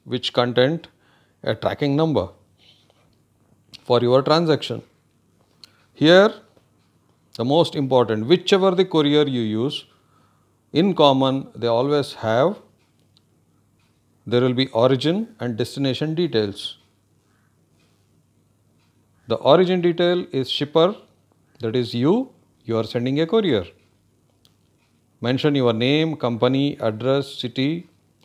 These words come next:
and country and phone number. Please fill up all the details. And rest, they also have the other details. And to address, as you mentioned on your envelope,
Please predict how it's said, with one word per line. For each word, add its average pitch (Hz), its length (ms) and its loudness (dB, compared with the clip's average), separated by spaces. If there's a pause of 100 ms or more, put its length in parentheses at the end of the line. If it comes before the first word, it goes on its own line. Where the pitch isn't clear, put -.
and 110 180 -6
country 135 540 -2 (340)
and 110 180 -8
phone 120 180 -2
number. 127 360 -2 (520)
Please 208 220 0
fill 185 180 0
up 180 120 2
all 147 320 4
the 190 100 4
details. 123 720 -4 (1200)
And 120 360 -4 (280)
rest, 165 320 0 (140)
they 123 180 -4
also 143 720 2
have 127 200 0
the 131 160 -2
other 139 240 2
details. 135 600 -2 (1040)
And 165 300 2 (560)
to 160 200 6
address, 135 460 2
as 127 240 0
you 147 60 0
mentioned 147 440 -2
on 143 140 2
your 123 180 0
envelope, 127 540 0